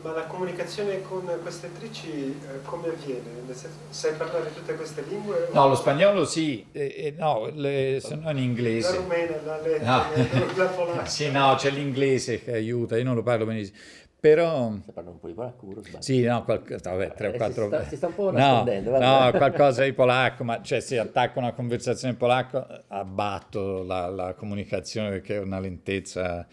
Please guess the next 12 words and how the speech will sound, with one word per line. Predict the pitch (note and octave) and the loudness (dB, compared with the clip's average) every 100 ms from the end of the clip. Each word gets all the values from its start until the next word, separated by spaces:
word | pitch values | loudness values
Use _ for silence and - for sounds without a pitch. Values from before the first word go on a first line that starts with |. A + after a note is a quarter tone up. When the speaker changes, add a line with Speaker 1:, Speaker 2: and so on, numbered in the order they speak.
| - - - - - | -20 -20 -20 -20 2
Speaker 2:
No, | B2+ C#3+ C3+ A2+ A2+ | 6 8 8 4 -4
ma | - D#3 D3+ D3 D3 C3+ C3 A#2+ - - | -10 -8 -2 2 2 2 2 0 -6 -8
in | F3+ E3 | -2 4
realtà | F3 D#3+ G3 F3+ D3+ A#2+ | 4 4 4 4 4 4
poi | F3 D#3+ | 4 4
non | C3+ | 2
è | D#3 | 0
che | - B2+ | -2 -6
ci | B2+ | -4
sia | G#2+ A#2+ | -2 -2
bisogno | G#2+ G#2+ A#2+ B2+ A#2+ A#2 A#2 A2+ A2 G#2+ G#2 G2+ | -2 -2 0 0 0 0 0 0 -2 -2 -4 -4
di | G2 A2 G#2 | -6 -8 -8